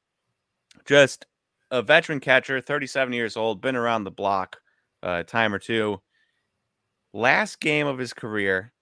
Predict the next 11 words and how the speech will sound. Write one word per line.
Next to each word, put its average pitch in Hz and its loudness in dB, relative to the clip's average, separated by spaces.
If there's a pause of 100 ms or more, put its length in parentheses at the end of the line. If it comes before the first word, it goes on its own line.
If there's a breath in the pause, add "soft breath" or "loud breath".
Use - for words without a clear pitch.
(140)
has 127 -2
his 127 -8
kids - -6 (140)
announcing 113 -4
him 127 -4
over 110 -2
the, 101 -4
uh, 95 0
Jumbotron 107 -2
to 104 -6
a 98 -6